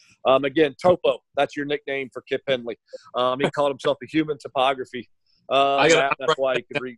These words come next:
Speaker 2: right
Speaker 1: Write
Speaker 2: now.
Speaker 1: it, write it. You could tweet him out. You could tweet him out at the end of it. But
Speaker 2: Oh, no, I'll d-, we,
Speaker 1: Kipper
Speaker 2: we follow each other. I'll, I'll D M him. I'm not gonna, I'm not gonna put
Speaker 1: Please
Speaker 2: him on
Speaker 1: do.
Speaker 2: blast yet.
Speaker 1: Yes.
Speaker 2: <laughs>
Speaker 1: Yes, please do. Uh,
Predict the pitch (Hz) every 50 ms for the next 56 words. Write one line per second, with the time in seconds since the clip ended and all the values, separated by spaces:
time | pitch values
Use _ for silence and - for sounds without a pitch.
0 | _ _ - 131 131 135 135 147 139 151 156 160 165 165 156 151 117 - _ _
1 | - 147 147 143 143 139 139 - 135 160 - 165 151 - - 175 170 170 165 160
2 | 151 147 147 143 147 - _ _ - 143 - 143 - - 170 170 160 156 147 139
3 | 139 139 135 - 131 127 127 131 127 123 120 120 - - _ - 135 127 123 120
4 | _ - 202 214 220 - 269 - - 226 208 208 240 233 233 180 170 165 - -
5 | 214 214 202 185 - - 185 180 160 156 156 175 175 151 143 160 175 170 147 180
6 | 175 170 160 143 123 120 127 127 156 156 - 170 156 139 135 135 139 151 160 147
7 | 160 139 - - 180 190 208 180 123 156 185 160 131 - _ _ _ _ - 113
8 | 113 - - - 131 120 123 143 143 131 - - - - - _ _ - 214 -
9 | _ _ 143 147 139 135 127 - 127 _ - 147 147 143 139 135 120 117 135 131
10 | 123 123 117 117 117 120 120 120